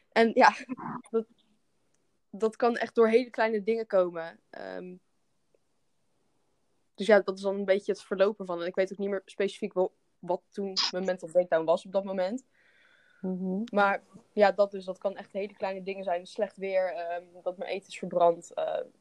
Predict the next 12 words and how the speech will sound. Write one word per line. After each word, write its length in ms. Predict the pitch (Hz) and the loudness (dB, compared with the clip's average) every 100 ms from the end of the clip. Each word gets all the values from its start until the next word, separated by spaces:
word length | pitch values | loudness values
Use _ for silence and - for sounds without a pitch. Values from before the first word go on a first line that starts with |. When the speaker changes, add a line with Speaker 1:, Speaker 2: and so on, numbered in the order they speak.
| _ _ | _ _
Speaker 1:
weet 240 | - 170 - | -4 -4 -2
ik 180 | 190 - | -8 -4
veel, 120 | 175 | 0
dat 80 | 170 | 0
ik 60 | |
slecht 200 | - 180 | 0 -4
heb 120 | - - | -4 -8
geslapen, 460 | - 175 165 170 | -4 0 0 0
dat 160 | 175 170 | 0 -2
soort 160 | - | -2
dingen. 300 | 165 160 156 - _ - - _ _ _ _ _ _ _ _ _ _ _ _ _ _ _ _ _ _ _ _ _ _ _ _ _ _ | -2 -2 -4 -14 _ -20 -20 _ _ _ _ _ _ _ _ _ _ _ _ _ _ _ _ _ _ _ _ _ _ _ _ _ _
Speaker 2:
Ja, 400 | - 247 202 196 | 8 10 10 4